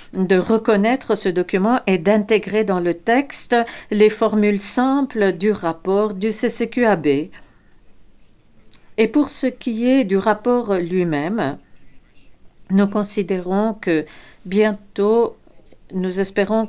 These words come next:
que la direction pourra nous expliquer ses conclusions.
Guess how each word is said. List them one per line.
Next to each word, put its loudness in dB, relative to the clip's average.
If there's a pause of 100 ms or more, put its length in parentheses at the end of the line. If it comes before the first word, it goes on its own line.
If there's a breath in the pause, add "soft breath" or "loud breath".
que -2
la 2
direction -4
pourra -2 (320 loud breath)
nous 2 (200)
expliquer 0
ses 0
conclusions. -2